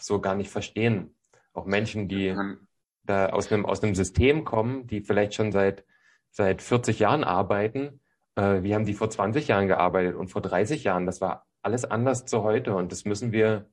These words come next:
Speaker 1: das müssen wir einfach verstehen, weil sonst ist das, ähm,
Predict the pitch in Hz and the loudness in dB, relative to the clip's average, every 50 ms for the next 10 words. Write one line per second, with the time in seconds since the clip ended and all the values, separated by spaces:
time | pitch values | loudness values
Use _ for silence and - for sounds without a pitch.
0 | _ - 95 101 107 110 113 147 139 131 - 101 101 113 113 - 110 - - - | _ -14 -8 -6 -6 -6 -4 0 0 2 2 2 0 -2 -4 -4 -8 -8 -4 -2
1 | 123 143 135 95 - - - - - _ _ _ - 95 95 87 98 98 101 98 | -2 -2 -2 -4 -6 -10 -20 -20 -20 _ _ _ -4 -4 -2 0 0 -2 -2 -4
2 | - - - 104 - - 113 107 98 - - - - 101 101 101 101 98 98 95 | -8 -10 -12 -14 -4 0 2 2 2 0 -8 -10 -6 -4 -2 -2 -2 -4 -6 -8
3 | 92 | -10